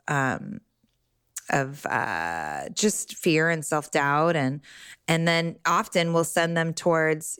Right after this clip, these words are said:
hur-, being hurtful, targeting somebody else to get the target off of them. So it's hard, right? And,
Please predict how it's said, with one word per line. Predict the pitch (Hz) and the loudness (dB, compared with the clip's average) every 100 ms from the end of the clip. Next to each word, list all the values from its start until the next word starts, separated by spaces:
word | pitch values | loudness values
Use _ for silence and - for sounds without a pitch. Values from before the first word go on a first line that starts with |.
| - 147 | -12 -6
hur-, | - - | -6 -2
being | 180 170 | 0 0
hurtful, | 156 165 - 165 | 0 -2 0 -2
targeting | 156 180 175 165 151 | 0 -2 0 -2 -2
somebody | 165 151 151 | -2 0 2
else | 170 196 - | 4 2 -2
to | - | -2
get | 156 139 | -2 -2
the | |
target | - 160 147 139 | -2 -2 0 0
off | 135 - | 0 -4
of | 131 | -4
them. | 143 127 - - 170 _ _ - - - - - - - - _ | -2 -2 -2 -10 -14 _ _ -20 -20 -20 -20 -20 -20 -20 -20 _
So | - 254 | 2 2
it's | 311 | 2
hard, | - - 202 285 427 170 104 - 156 175 - | -4 0 2 4 4 2 0 -4 -8 -6 0
right? | 185 226 - | 4 4 2
And, | 254 | -2